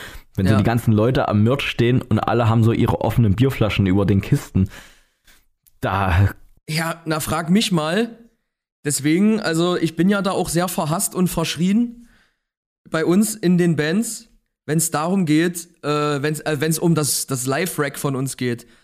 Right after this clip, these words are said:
Speaker 2: Sobald da irgendwas Flüssiges draufsteht, schmeiße ich das runter. Und da, da führe ich wirklich mit, mit harter Hand.
Speaker 1: Da ist, äh, am besten alle, die zuhören, solltet ihr Martin jemals sehen und er ist in so einem,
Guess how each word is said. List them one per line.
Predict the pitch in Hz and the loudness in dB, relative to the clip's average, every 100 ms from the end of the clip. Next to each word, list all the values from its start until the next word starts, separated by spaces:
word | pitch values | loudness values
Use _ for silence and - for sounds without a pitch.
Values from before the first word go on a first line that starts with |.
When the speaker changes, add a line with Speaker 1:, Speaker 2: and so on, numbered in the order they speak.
| _ | _
Speaker 2:
Sobald | - 120 147 165 | -10 -4 -4 -2
da | 170 180 | -4 0
irgendwas | 190 214 208 190 170 180 | 0 0 0 0 0 -2
Flüssiges | 170 170 175 170 | -2 -2 -4 -4
draufsteht, | 131 151 180 156 170 - | -4 -4 -2 0 0 -2
schmeiße | - - 127 156 - | -10 -6 -4 -4 -4
ich | 156 | -6
das | 143 131 | -6 -8
runter. | 131 139 117 110 - _ _ _ _ _ _ _ _ _ _ _ _ _ _ _ _ - | -8 -6 -8 -10 -18 _ _ _ _ _ _ _ _ _ _ _ _ _ _ _ _ -10
Und | 127 | -4
da, | 131 131 131 127 - - - | 0 0 0 -2 -8 -20 -6
da | 135 135 135 131 120 | -4 -2 -2 -2 -4
führe | - 170 170 | -4 -2 0
ich | 156 | 0
wirklich | 143 156 165 | 0 0 0
mit, | 151 - | -2 -4
mit | 139 143 151 | -6 -6 -6
harter | 151 139 | -6 -4
Hand. | 156 127 - _ | -4 -6 -10 _
Speaker 1:
Da | - 107 | -4 -2
ist, | 127 - | -2 -2
äh, | 135 123 120 117 - _ _ _ _ _ _ | 0 2 0 -2 -10 _ _ _ _ _ _
am | - 110 | -2 0
besten | 156 - 180 151 | 0 0 0 0
alle, | - 147 | 0 0
die | 143 | 0
zuhören, | - 160 117 117 135 | 2 2 4 4 2
solltet | 120 131 - | 2 2 2
ihr | 113 | 2
Martin | 110 - 135 | 0 2 0
jemals | 110 135 127 - | 2 2 0 0
sehen | 113 123 139 | 0 2 2
und | 80 110 | 0 0
er | 78 | 0
ist | 107 - - | -2 -6 -2
in | 110 | 0
so | 101 110 101 | 2 2 0
einem, | 67 101 104 101 | 0 0 2 2